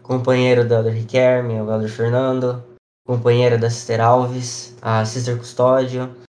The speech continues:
Meu companheiro, o outro apresentador, Elder Domingues, que tá meio sumido. Ele tá ali, ele tá ali, mas ele não tá aqui, infelizmente.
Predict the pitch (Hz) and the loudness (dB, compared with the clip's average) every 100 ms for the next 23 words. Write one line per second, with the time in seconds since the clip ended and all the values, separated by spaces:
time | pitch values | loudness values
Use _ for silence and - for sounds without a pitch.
0 | _ _ - 139 151 160 151 143 135 143 | _ _ -4 0 2 0 -2 -2 0 2
1 | 151 147 131 123 - _ _ _ - 123 | 2 2 -2 -8 -16 _ _ _ -2 2
2 | 135 131 123 127 127 127 131 127 127 120 | 2 2 0 -2 0 2 6 6 4 0
3 | 123 139 147 139 139 - - - _ _ | 0 2 0 -2 -6 -12 -18 -20 _ _
4 | _ - 107 104 107 117 117 _ _ _ | _ -10 -8 -8 -12 -14 -16 _ _ _
5 | _ 117 123 131 127 120 127 151 147 143 | _ 0 2 2 0 -2 0 0 0 0
6 | 147 120 127 127 160 160 165 208 208 - | 0 0 0 2 2 2 0 -2 -4 -14
7 | _ _ _ 120 117 - 185 196 254 220 | _ _ _ -8 -4 -4 -4 -4 -6 -10
8 | 135 131 127 139 131 135 127 120 143 165 | -8 -4 -2 0 0 0 -2 -2 -6 -6
9 | 143 127 120 120 127 - - - | -6 -2 -2 0 -2 -4 -16 -20